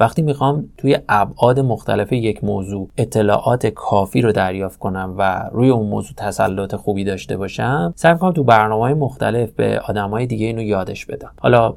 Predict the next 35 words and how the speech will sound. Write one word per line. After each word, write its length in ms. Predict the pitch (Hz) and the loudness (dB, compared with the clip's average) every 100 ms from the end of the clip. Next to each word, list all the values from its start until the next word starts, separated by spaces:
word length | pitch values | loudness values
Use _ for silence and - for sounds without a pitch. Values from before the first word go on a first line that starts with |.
| - | 4
والدین 500 | 117 104 104 110 110 | 6 6 4 2 0
می‌تونن 420 | 120 139 127 120 | -2 0 0 0
باشن، 320 | 117 120 110 | -2 0 0
دانش 340 | 104 101 95 107 | 0 -2 -4 -4
آموزا 340 | 98 98 110 | -4 -2 -2
یا 160 | 113 107 | -2 -2
همکارا. 600 | 104 92 95 - - - | -4 -4 -6 -6 -8 -4
و 220 | 113 120 117 | 4 6 6
توی 280 | - 196 247 | 2 2 2
این 240 | 170 180 202 | 2 2 2
فرایند 800 | - 117 113 107 123 143 113 101 | 2 4 6 4 4 2 2 2
سوالای 480 | - 127 127 156 | 6 6 8 4
جدید 440 | 170 127 117 131 123 | 2 -2 -2 -2 0
مطرح 380 | 98 - 95 87 | -4 -4 -8 -8
می‌شه. 360 | 92 - - - - - | -12 -12 -14 -16 -16 -4
چیزایی 280 | 127 143 | 4 4
که 100 | 165 | 4
من 180 | 165 160 | 0 0
تا 120 | 151 | 0
پیش 260 | 131 117 - | 0 0 0
از 140 | 104 | 2
این 120 | 120 135 | 2 2
بهش 220 | 120 120 | 0 0
فکر 280 | 127 113 113 | -2 0 -4
نکردم 460 | 101 101 95 98 | -4 -6 -6 -4
و 40 | 107 | 0
این 160 | 151 | 2
باعث 280 | 151 147 - | 2 2 0
می‌شه 140 | 160 | -4
من 200 | 151 151 | -2 0
دوباره 440 | 135 123 110 113 135 | 4 4 6 4 4
سرچم 480 | 135 135 135 131 123 | 2 0 2 0 2
رو 40 | |
ادامه 400 | 107 101 98 98 | 0 -2 -4 -4
بدم، 320 | 95 92 101 | -6 -8 -8